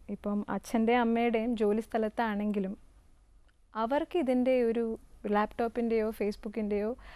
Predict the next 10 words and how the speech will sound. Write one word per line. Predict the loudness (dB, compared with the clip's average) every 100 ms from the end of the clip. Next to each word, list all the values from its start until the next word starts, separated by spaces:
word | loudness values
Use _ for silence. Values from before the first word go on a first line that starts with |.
| -20 -20 -20 -20 -6
ആ, | -2 0 -2 -4 -16 -4 4
ഒരു | 6
ഉപയ-, | 8 8 8
ഉപകാരമില്ലാതെ | 6 4 6 6 6 6 4 4
ഒന്നും | 4 4 6
ചെയ്യാൻ | 6 6 4
പറ്റില്ല | 2 2 4 6
എന്നൊരു | 6 6
നിലയിൽ | 6 6 6 4
എത്തിക്കൊണ്ടിരിക്കുകയാണ്. | 2 0 2 4 2 0 -2